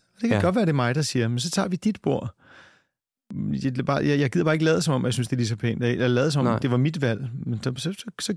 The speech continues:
Speaker 1: giver vi og tager vi lidt, og så kan det være næste gang, det er mig, der får lov at bestemme, hvor vi skal på ferie. Altså, du ved.
Speaker 2: Ja, ja, men
Speaker 1: Men man bare gør
Speaker 2: ja.
Speaker 1: det med åbne øjne og i talesætter, i stedet for, at man sådan, <laughs> "Jamen, så tager vi det her bord som kompromis." <laughs> Eller så,
Speaker 2: Ja, ja,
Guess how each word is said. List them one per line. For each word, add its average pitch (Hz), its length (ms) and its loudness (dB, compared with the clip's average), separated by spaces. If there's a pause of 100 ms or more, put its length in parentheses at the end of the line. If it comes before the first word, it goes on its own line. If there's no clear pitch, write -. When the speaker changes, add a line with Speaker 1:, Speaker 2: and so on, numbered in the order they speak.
Speaker 1:
giver 190 140 0
vi 170 120 2
og 135 60 0
tager 139 220 -2
vi 160 100 -4
lidt, 131 260 -2
og 135 80 -6
så 135 520 -2
kan 127 100 -8
det 120 60 0
være 135 100 2
næste 135 240 0
gang, 113 60 0
det 127 40 0
er 127 40 2
mig, 120 80 2
der 127 60 0
får 127 100 -2
lov 123 300 0
at 120 120 -2
bestemme, 127 320 0
hvor 123 80 0
vi 120 80 -6
skal - 140 -6
på 117 60 -4
ferie. 117 400 0
Altså, 147 220 2
du 147 60 2
ved. 151 220 2
Speaker 2:
Ja, 135 280 4
ja, 131 60 2
men 135 140 2
Speaker 1:
Men 160 100 6
man 151 140 4
bare 151 140 2
gør 160 100 2
Speaker 2:
ja. 160 60 6
Speaker 1:
det 170 80 4
med 170 120 2
åbne 190 320 2
øjne 180 140 2
og 160 40 2
i 160 40 0
talesætter, 175 540 0
i 127 100 0
stedet 196 340 0
for, 143 140 0
at 139 180 2
man 127 180 2
sådan, 127 200 4
<laughs> - 1080 -6
"Jamen, 131 100 0
så 165 80 -2
tager 170 200 0
vi 147 60 0
det 156 60 4
her 147 60 2
bord 131 180 0
som 135 80 0
kompromis." 113 420 2 (180)
<laughs> - 100 -4
Eller 156 320 4
så, 123 80 4
Speaker 2:
Ja, 127 60 8
ja, 117 180 6